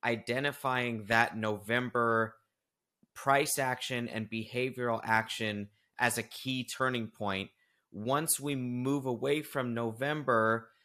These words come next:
it's harder to sense what's going on, but we do, as, especially as we get further removed from November,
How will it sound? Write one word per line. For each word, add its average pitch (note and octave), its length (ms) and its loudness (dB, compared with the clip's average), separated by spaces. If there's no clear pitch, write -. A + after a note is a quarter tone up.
it's B2+ 260 0
harder C#3+ 380 0
to C#3 100 -4
sense C3 320 -2
what's C3 280 0
going C3 320 -4
on, C3 240 0
but A#2+ 200 -4
we A#2+ 140 0
do, B2+ 480 -4
as, B2 360 2
especially C3+ 580 -2
as A#2+ 120 -4
we A#2+ 100 -2
get - 280 -2
further B2 400 -2
removed A#2 460 -2
from A#2 160 -4
November, A2 680 0